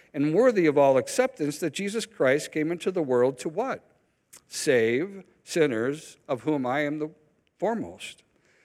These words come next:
Now, this is the point of the passage. Jesus has come to call sinners. <laughs> Aren't you glad about that? Doesn't it excite you that God came for you and me to save us, to give us hope, give us a life?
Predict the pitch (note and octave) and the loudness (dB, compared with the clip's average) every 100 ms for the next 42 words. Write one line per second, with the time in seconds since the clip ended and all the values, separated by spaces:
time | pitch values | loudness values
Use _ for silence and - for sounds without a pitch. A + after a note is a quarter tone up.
0 | _ - F3+ B3 B3 C4+ G3 - D#3+ F3+ | _ -2 0 0 -2 -4 -4 0 0 0
1 | F#3+ - A#3 C4+ - C#3+ A2 D#3+ D#3+ F#3+ | -2 -6 -8 -8 -6 -6 -6 -6 -4 -4
2 | E3+ - E3+ D#3 - B2+ B2 D#3 _ _ | -4 -2 -2 -2 0 0 0 -4 _ _
3 | _ _ _ _ _ - D3+ - C3+ A#2 | _ _ _ _ _ -10 -10 -6 -2 0
4 | C3 D#3 - - - B3 F#3 G#2+ - - | 0 -4 -10 -10 -6 -4 -4 -6 -10 -18
5 | - - F#3+ - - - - G#3+ E4+ G#3 | -18 -14 -14 -16 -20 -20 -16 -6 -4 -2
6 | D3 C3 G#3 A3+ A#3+ B3+ A#3 D4+ F4 _ | -2 0 -2 -2 -4 -4 -4 -4 -8 _
7 | _ - - - G#3 A#3+ G#3+ D#3+ - C#3 | _ -20 -20 -14 -8 -2 0 0 0 0
8 | F3 G#3 A#3+ C#4 C#4 D#3+ C3+ E3 G3+ - | 0 -2 -6 -6 -4 -4 0 0 0 -2
9 | E3+ F#3 G3 E3 D#3+ G3+ D3+ C3+ F3 B3+ | -6 -4 -4 0 2 2 0 -2 -4 -6
10 | B3 D3 - C#3+ F3 A3+ C#4+ D#4 - D3 | -8 -6 -4 -2 -2 -2 -6 -8 -8 -6
11 | D3 E3 D3+ - C#3 E3+ A#3 - E3+ E3 | -2 0 0 -2 0 0 0 -4 -2 0
12 | D3 D3 C3 B2 C#3 A3 A#3 - | 0 -2 0 2 2 0 -4 -16